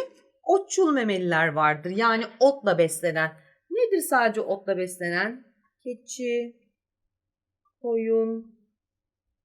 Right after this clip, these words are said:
inek. Etçil olanlar vardır arkadaşlar. Etçil memelilere ne örnek verebiliriz?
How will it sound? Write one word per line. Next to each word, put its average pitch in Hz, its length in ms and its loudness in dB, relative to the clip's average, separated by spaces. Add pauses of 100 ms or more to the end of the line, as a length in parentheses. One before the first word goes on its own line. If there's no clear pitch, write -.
(760)
inek. 240 360 -4 (1500)
Etçil 339 540 0
olanlar 247 520 4
vardır 196 600 0
arkadaşlar. 185 800 -2 (320)
Etçil 269 400 -4
memelilere 254 880 -2
ne 294 240 -2
örnek 208 440 0
verebiliriz? 170 880 -4